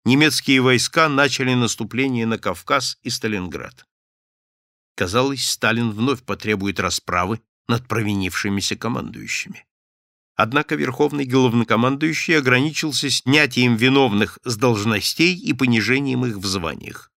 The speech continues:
Основной удар он обрушил на рядовых солдат Красной армии, издав известный приказ номер двести двадцать семь от двадцать третьего августа тысяча девятьсот сорок второго года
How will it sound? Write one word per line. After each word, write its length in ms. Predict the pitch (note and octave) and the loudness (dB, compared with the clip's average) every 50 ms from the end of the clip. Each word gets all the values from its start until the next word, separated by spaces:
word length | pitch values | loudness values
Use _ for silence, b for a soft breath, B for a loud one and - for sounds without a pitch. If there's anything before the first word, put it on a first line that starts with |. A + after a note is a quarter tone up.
| _ _ _ _ _ _ _ _ _ _ _ _ _ _ _ _ _ _ - | _ _ _ _ _ _ _ _ _ _ _ _ _ _ _ _ _ _ -4
Основной 580 | - G2 - - B2+ C3+ C#3 D#3 F3+ F#3+ F3+ E3 | -2 -2 0 2 2 4 4 4 4 4 4 2
удар 280 | D3+ C3 D#3 D#3+ F3 F3 | 2 4 4 4 6 4
он 140 | E3 D#3+ | 2 2
обрушил 480 | D3+ C#3 B2+ C3 D3+ D3+ C3 - D#3 D3+ | 2 2 2 0 0 0 -2 -2 -4 -2
на 120 | C#3+ C#3 | 0 2
рядовых 460 | C#3+ C3+ C3+ B2+ C3+ C3+ C#3 D3+ A#2+ - | 2 4 4 4 4 2 2 0 -2 -2
солдат 460 | - C#3 C3+ C3 B2+ C#3 C3+ B2+ - | -4 -4 -4 -2 0 -2 -2 -2 -2
Красной 440 | - B2 C3 A#2+ - - A#2+ C3+ C#3 | -2 0 0 0 -2 -4 -4 0 0
армии, 500 | A#2+ G#2+ F#2 E2+ E2+ - - - - _ _ _ _ _ - | 0 0 0 -2 -4 -6 -6 -8 -14 _ _ _ _ _ -6
издав 420 | G2+ G2+ F#2 F2+ A#2 B2+ A#2+ - | -4 -2 -2 2 2 2 2 2
известный 560 | A#2+ A2 G2+ G2+ A2+ B2+ B2 - - A#2+ A2+ | 0 -2 0 0 0 0 0 0 0 -2 -2
приказ 520 | G2+ - A#2 A2+ - C#3 C#3 C3+ A#2 - - | -2 -2 -4 -2 2 2 2 2 2 0 -2
номер 340 | A2 A#2+ B2 B2 B2 A#2+ G#2+ | 0 0 2 2 2 0 -2
двести 460 | G#2+ G#2+ G#2+ B2 A2 - - - A#2+ | -4 -4 -2 -2 -2 -2 -4 -6 -6
двадцать 520 | A2+ A2 A#2+ A#2+ A2+ - - B2+ A#2+ - | -4 -2 -2 -2 -2 -2 -6 -8 -6 -4
семь 340 | - - - D3 B2+ F#2 E2+ _ _ _ _ _ - | -4 0 2 2 2 2 -2 _ _ _ _ _ -4
от 160 | - G#2 F2+ | -4 -2 -2
двадцать 500 | F#2+ G#2 A2 G#2+ - - - A2 - _ | -2 -2 -2 -2 -2 -2 -8 -8 -8 _
третьего 440 | - A2+ A#2 G2+ - A2 G#2 A2 B2+ | -2 0 0 0 -2 -2 -2 0 0
августа 460 | C#3+ C#3+ C3 C3+ C3 B2+ - - B2 | 0 0 0 -2 -4 -4 -2 -4 -6
тысяча 440 | B2+ - C3 B2+ A#2+ - - - A#2 | -6 -6 -8 -6 -6 -8 -8 -8 -8
девятьсот 460 | A2 A2+ A2+ G#2+ G2+ - A#2 A2+ - | -6 -4 -6 -6 -4 -4 -4 -4 -6
сорок 300 | - - A2 G#2 F#2+ - | -4 -6 -6 -6 -6 -10
второго 380 | - - A2+ G#2+ A2 G#2 G2+ G2 | -8 -6 -4 -2 -2 -2 -2 -2
года 400 | G2+ C3 D3+ D#3+ D#3+ D#3 - | -2 0 0 0 0 -2 -4